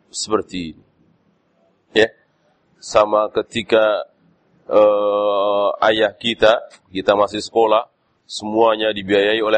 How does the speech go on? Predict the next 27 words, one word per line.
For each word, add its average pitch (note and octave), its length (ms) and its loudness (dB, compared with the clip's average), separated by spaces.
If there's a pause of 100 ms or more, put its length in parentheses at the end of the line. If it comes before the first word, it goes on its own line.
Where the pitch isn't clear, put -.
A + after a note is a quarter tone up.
ayah G#2+ 160 -2
kita, A#2+ 560 -2
tapi A2 240 0
kita A2 320 0
nggak G2+ 160 0
mau G#2+ 160 0
taat - 480 -2
sama A2 320 0
ayah A2 160 -4
kita, C#3 480 0 (480)
malah G#2+ 400 2
kita, A2+ 360 2 (440)
eh, G#2 320 0
taat A#2+ 480 2
sama A2 480 0
teman A#2 320 0
kita, C3+ 560 0 (480)
ya. C3+ 240 6 (400)
Eh, F2 180 -4 (140)
ayah G2+ 160 -2
kita A2 240 2
mengatakan, B2+ 720 2 (480)
"Jangan A2 400 0
minta G#2 320 2
duit G2+ 400 0
kepada G2 400 2
ayah, G2+ 240 -4